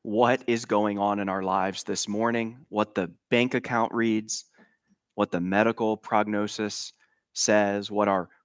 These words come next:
relationship status is, who inhabits the White House, the powers of this world are no match for a God like you. As, as Paul said, I am in chains as a criminal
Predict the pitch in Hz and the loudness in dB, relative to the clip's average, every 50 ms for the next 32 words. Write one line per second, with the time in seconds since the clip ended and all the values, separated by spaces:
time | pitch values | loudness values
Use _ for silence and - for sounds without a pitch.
0 | _ - 101 98 92 92 95 101 117 131 131 - 135 123 117 - 135 120 - - | _ -6 -4 -4 -2 -2 2 2 2 2 2 0 -4 -4 -2 0 -2 -2 -2 -2
1 | - - - 120 117 117 113 113 110 - - - 117 113 110 110 110 107 - - | -4 2 4 6 6 6 4 2 -2 -4 -4 -4 -2 0 0 0 -2 -4 -6 -4
2 | - 147 135 131 113 104 101 113 117 123 120 120 113 - - - 104 90 95 107 | 0 2 2 4 2 2 4 4 4 4 4 2 0 -2 -4 -6 -6 -2 2 2
3 | 113 120 - 117 113 110 110 110 107 - - - _ _ _ _ _ _ _ _ | 2 2 0 0 0 0 0 0 -2 -6 -10 -16 _ _ _ _ _ _ _ _
4 | _ _ _ _ - 113 107 - - - - - 139 139 143 143 139 139 139 139 | _ _ _ _ 2 2 2 2 0 -4 2 6 8 10 10 10 8 6 2 2
5 | 131 - - - 117 120 113 117 113 113 113 110 - - 104 101 104 110 107 104 | 0 -4 0 2 2 2 2 2 0 -2 -2 -2 -4 -6 -4 -2 -2 0 0 -2
6 | 101 - - - 104 101 95 95 95 98 104 113 117 113 117 117 117 117 117 113 | -4 -4 -2 -2 0 0 -2 -2 -4 -4 -4 -4 -2 -2 0 0 -2 -2 -4 -8
7 | - - 98 98 98 101 95 92 92 - - - - _ - - 113 - - 98 | -10 -10 -6 -2 0 2 2 2 0 -4 -8 -12 -14 _ -10 -8 -4 -4 -2 -4
8 | 95 85 - 101 95 95 95 95 90 - - - 92 92 90 90 - - - 87 | -4 -2 -2 0 0 0 0 -2 -4 -6 -10 -8 -6 -4 -4 -6 -8 -10 -10 -8
9 | 87 87 87 - _ _ _ _ - - - - - _ _ _ - 95 98 - | -8 -8 -10 -14 _ _ _ _ -20 -20 -20 -20 -20 _ _ _ -6 -4 -4 -4
10 | - - 110 98 - - - 123 127 120 - - 131 117 107 101 - - 110 117 | -4 -4 -4 -4 -4 2 6 6 6 6 4 4 4 4 4 4 4 6 8 8
11 | 123 120 120 117 107 104 104 98 - _ _ _ _ _ 127 120 113 113 107 - | 8 8 6 4 2 0 -2 -6 -8 _ _ _ _ _ 0 2 2 2 0 2
12 | - 143 147 156 160 156 156 151 139 139 135 127 123 - - 127 113 101 87 82 | 2 4 6 6 4 4 2 0 0 0 0 -2 -2 0 0 0 2 0 -2 -4
13 | 78 - _ | -8 -12 _